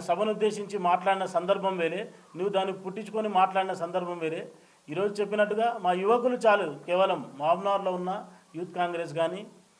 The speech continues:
ఎన్ఎస్యు విద్యార్థులు కానీ, మహబూబ్నగర్లో పట్టణంలో యువకులు చాలు నీ మీద ఈరోజు మాట్లాడడానికి. అనవసరంగా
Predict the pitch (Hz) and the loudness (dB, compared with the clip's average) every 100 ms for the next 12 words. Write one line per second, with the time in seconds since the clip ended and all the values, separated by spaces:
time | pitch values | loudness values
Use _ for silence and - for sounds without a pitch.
0 | _ _ 143 190 - 190 175 165 190 180 | _ _ -4 -4 -2 -4 -4 -8 -16 -12
1 | 156 175 175 175 160 160 202 - - - | 0 0 0 -4 -2 -2 -4 -16 -18 -4
2 | 143 185 196 190 185 - 165 190 190 185 | 0 2 0 -2 -2 -2 -2 -2 -4 -4
3 | 175 175 175 185 185 165 156 147 160 156 | -4 -4 -6 -6 -2 -2 -2 -6 -6 -6
4 | 143 147 143 135 147 127 120 107 104 107 | -6 -8 -6 -8 -6 -6 -6 -12 -20 -20
5 | _ _ _ _ _ _ _ _ 131 165 | _ _ _ _ _ _ _ _ -2 -2
6 | 185 185 180 185 | -2 -4 -2 0